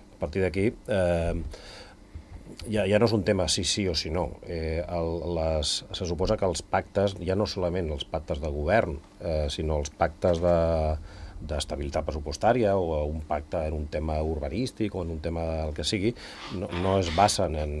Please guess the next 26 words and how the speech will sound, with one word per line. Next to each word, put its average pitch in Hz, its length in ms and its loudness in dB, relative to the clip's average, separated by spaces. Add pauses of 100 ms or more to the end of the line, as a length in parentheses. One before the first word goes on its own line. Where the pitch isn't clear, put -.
(140)
en 78 240 -4
que 73 400 -2
puguis 78 240 -4
anar 78 100 -4
a - 60 -10
fer 80 180 -4
un 78 140 -6
cafè 76 320 -6 (240)
amb 73 160 -6
una 73 220 -4 (100)
persona 78 400 -4
que 71 100 -6
et - 80 -18
cau 73 220 0
bé 85 160 2
o 71 100 0
no, 90 220 0 (380)
que - 160 -8
és 78 80 -8
el 69 80 -4
cas, 78 300 -2 (500)
sinó 87 320 0
que 87 60 4 (400)
es 80 100 2
basa 90 640 4
en, 76 300 -2